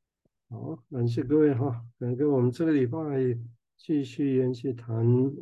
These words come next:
Winnicott的这篇文化经验的所在这篇文章啊。那我们先前也提过，这篇文章其实对我们的目的来讲，当然是在如何去嫁接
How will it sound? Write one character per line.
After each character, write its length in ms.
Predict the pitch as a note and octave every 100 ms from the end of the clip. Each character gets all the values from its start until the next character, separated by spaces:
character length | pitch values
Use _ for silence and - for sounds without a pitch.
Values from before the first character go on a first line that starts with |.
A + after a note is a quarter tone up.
| - _ _ _ _
Winnicott 480 | C#3+ C3+ A#2 B2 A#2
的 340 | A#2 A2+ A2 G#2
这 240 | - C3
篇 280 | A#2 B2+ B2 B2 B2 B2 A#2 - _ _ _ -
文 220 | A2+ A#2+
化 200 | C3 B2
经 280 | A2+ C3 C3+
验 160 | C3+
的 80 | A2
所 280 | A2+ G#2 G2
在 280 | - B2 G#2+
这 220 | A2+ A2+
篇 180 | A2+ G#2+
文 160 | G2
章 200 | G2+ A2 G2+ -
啊。 180 | A2+ -
那 160 | - B2+
我 40 |
们 140 | A2 A2+
先 220 | A#2+ C#3
前 80 | C3
也 80 | A#2
提 180 | A#2
过， 160 | A#2 C3
这 140 | A#2
篇 120 | C3 B2+
文 160 | A#2
章 400 | A2+ B2 A#2+ A#2+ A#2 - _ _ _ _ _
其 200 | - C3
实 120 | A#2+
对 180 | A#2 D3
我 80 | A2+
们 80 | G#2
的 80 |
目 220 | A2+ C#3 B2+
的 160 | B2+
来 160 | A#2 A2
讲， 200 | A2 G2
当 220 | A2+ A#2
然 100 | G#2+
是 280 | G#2 A#2+ A2+
在 360 | A2+ A#2+ A2+ A2 G#2 G2+ _ _ _ _ _
如 260 | - A#2 B2+
何 140 | A2+
去 160 | A#2 B2+
嫁 320 | A#2 C3+ A#2
接 640 | A#2 - A#2 A#2+ A#2+ A#2+